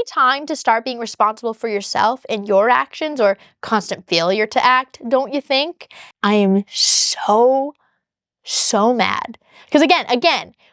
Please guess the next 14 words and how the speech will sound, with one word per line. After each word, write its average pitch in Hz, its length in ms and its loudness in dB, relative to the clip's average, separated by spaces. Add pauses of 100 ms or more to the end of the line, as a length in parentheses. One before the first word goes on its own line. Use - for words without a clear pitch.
we 320 260 4
saw 294 440 0
that 196 180 -10
he 320 140 -4
didn't 339 160 -6
even 220 260 -2
bring 202 360 -4
up 190 180 0
the 196 100 -8
stuff 151 380 -2
until 185 420 -2
December. 160 800 -4 (400)
Five 269 420 2
months? 208 760 0